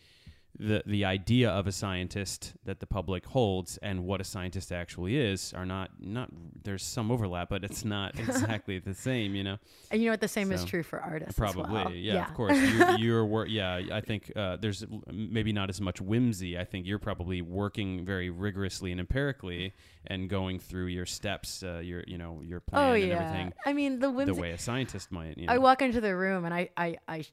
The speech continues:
Speaker 2: I showmanship the whimsy. They don't see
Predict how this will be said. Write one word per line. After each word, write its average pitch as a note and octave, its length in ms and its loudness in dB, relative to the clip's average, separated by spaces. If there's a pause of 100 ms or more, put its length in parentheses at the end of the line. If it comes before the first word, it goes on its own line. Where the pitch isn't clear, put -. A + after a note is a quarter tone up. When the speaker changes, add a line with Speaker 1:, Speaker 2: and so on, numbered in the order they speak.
(100)
Speaker 2:
I E3+ 80 -6
showmanship G3+ 800 -2
the F3 80 -6
whimsy. D#3+ 600 -6 (200)
They F#3+ 180 -2
don't F3+ 220 -2
see E3 540 -2